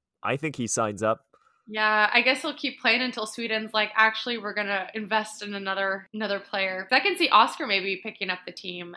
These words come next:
Speaker 2: and, um, finding a new player.
Speaker 1: Yeah, I mean, they're so good. Let's just,
Speaker 2: Yeah.
Speaker 1: there's no way around it. They're really good.
Speaker 2: If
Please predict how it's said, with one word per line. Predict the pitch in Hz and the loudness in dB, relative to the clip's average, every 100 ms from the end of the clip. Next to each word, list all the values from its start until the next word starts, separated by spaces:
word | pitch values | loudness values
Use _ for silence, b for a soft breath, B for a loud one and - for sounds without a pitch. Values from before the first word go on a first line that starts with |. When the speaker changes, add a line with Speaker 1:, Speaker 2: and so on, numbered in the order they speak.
| - | -12
Speaker 2:
and, | 190 180 175 175 | -10 -10 -12 -10
um, | 175 175 170 _ - | -8 -10 -16 _ -10
finding | 196 185 180 | -8 -8 -10
a | |
new | 180 175 - | -12 -14 -16
player. | 185 180 180 - | -14 -12 -14 -14
Speaker 1:
Yeah, | - 165 135 117 | -4 -2 -2 -4
I | 123 | -4
mean, | 127 127 | -4 -2
they're | 135 | -2
so | - - 175 | 0 2 2
good. | 101 110 78 | 4 0 -2
Let's | - 117 - | -4 -4 -4
just, | 185 - | -4 -4
Speaker 2:
Yeah. | - | -6
Speaker 1:
there's | - 120 | -4 -2
no | 139 | 2
way | 127 127 | 4 4
around | 104 113 113 | 4 4 2
it. | 90 | 0
They're | 110 104 | -2 -2
really | 98 139 110 | 0 2 2
good. | 90 107 85 - | 2 -2 -2 -4
Speaker 2:
If | - 311 | 2 2